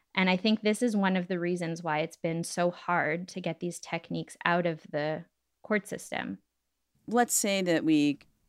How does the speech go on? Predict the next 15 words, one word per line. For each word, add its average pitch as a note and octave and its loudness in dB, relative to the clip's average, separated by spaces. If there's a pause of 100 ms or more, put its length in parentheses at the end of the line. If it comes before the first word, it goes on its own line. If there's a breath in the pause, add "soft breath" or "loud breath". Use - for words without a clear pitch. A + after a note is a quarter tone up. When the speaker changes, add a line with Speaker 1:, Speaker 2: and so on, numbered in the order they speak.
(720)
Speaker 2:
progress G3+ 0
to F3+ -2
a E3 2
place D3+ 2
where C#3+ 4
some F3 2
of D#3+ 2
these D3 4
questionable E3 0
practices C#3+ -2
are C3+ -2
removed C#3+ 6
from C3 2
the B2+ -2
courts. - -8